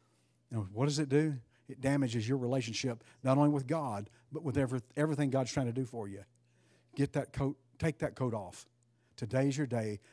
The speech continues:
to take the coat off of the past, to take the coat off of things. You know, <clears throat> it's hard to, it's hard to forget when people do you wrong, isn't it? God doesn't intend for you to forget. You understand that, right? He doesn't intend for you to forget.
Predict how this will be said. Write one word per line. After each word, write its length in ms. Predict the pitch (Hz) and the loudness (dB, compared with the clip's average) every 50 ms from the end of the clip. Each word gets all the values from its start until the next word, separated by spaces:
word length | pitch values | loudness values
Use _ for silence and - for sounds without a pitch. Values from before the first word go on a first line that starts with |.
| _ | _
to 80 | - - | 0 6
take 240 | - - 139 120 - | 8 8 8 8 4
the 80 | - | -6
coat 240 | 117 - - 143 131 | -6 -2 2 2 2
off 240 | 123 110 104 107 - | 2 2 -2 -2 -6
of 40 | 104 | -10
the 60 | 104 | -8
past, 520 | - 135 127 110 107 - - - - - - _ _ - - - - - | -6 -6 -6 -6 -8 -10 -12 -12 -12 -14 -20 _ _ -20 -20 -20 -18 -14
to 100 | - - | -6 0
take 220 | - 156 147 - | 2 2 2 2
the 60 | - 139 | 0 2
coat 280 | - - 165 156 147 | 4 6 6 8 8
off 180 | 147 143 127 131 | 6 6 4 2
of 100 | 117 - | -2 2
things. 460 | - 156 156 151 147 139 117 - - - - - - - - - _ | 6 8 10 10 10 8 6 2 -2 -8 -14 -20 -20 -20 -20 -12 _
You 120 | - 139 139 | 8 10 12
know, 240 | 139 131 135 - - - | 12 12 12 8 4 0
<clears throat> 400 | 135 127 123 - - - - - | -2 -2 -2 -4 -10 -16 0 6
it's 160 | - 202 - | 8 10 12
hard 240 | - 233 247 254 220 | 12 12 12 12 10
to, 80 | 196 165 - 151 - _ - - - | 8 4 0 -2 -14 _ -20 -6 0
it's 140 | - 151 - | 2 4 6
hard 220 | 196 247 269 240 | 8 8 8 8
to 80 | 247 208 | 6 6
forget 440 | - 175 147 131 170 160 147 135 - - - | 4 4 6 10 10 10 10 8 2 -8 0
when 140 | - 143 135 | 4 4 6
people 240 | - 208 185 - 147 | 8 8 6 6 6
do 100 | 135 156 | 8 8
you 160 | 151 139 135 | 10 10 10
wrong, 300 | 127 135 135 123 113 113 | 8 8 6 6 6 6
isn't 180 | 120 120 110 104 | 4 4 2 0
it? 120 | 98 - - - - - _ - - - - _ _ _ _ _ _ _ _ _ - | -4 -8 -14 -20 -20 -20 _ -20 -20 -20 -20 _ _ _ _ _ _ _ _ _ 2
God 160 | 156 196 214 | 4 6 8
doesn't 200 | 262 247 214 208 | 8 10 10 10
intend 260 | 175 143 220 240 214 | 8 8 6 4 4
for 80 | - 196 | 4 6
you 100 | 180 165 | 6 6
to 60 | 147 | 4
forget. 420 | - 139 127 175 190 127 92 - - - - _ _ _ _ _ _ _ _ _ _ _ _ _ _ _ _ _ _ _ _ _ _ _ _ | 4 4 6 8 6 6 6 0 -8 -14 -16 _ _ _ _ _ _ _ _ _ _ _ _ _ _ _ _ _ _ _ _ _ _ _ _
You 220 | - 160 175 139 170 | -8 2 6 8 8
understand 320 | 190 151 170 214 220 190 | 8 8 8 8 8 8
that, 100 | 147 - | 8 10
right? 240 | 131 143 156 175 - - - _ _ _ - - - - - - _ - | 10 10 10 8 6 2 -10 _ _ _ -20 -20 -20 -20 -20 -20 _ 2
He 120 | - - 196 | 6 8 10
doesn't 200 | 247 254 240 247 | 10 10 10 10
intend 280 | 226 - 262 277 262 | 8 10 10 8 10
for 60 | 262 | 8
you 100 | 226 208 | 8 8
to 140 | 175 160 143 139 - 123 | 8 6 4 2 -2 -2
forget. 460 | - - 139 135 208 208 127 - | 2 2 6 8 8 8 8 6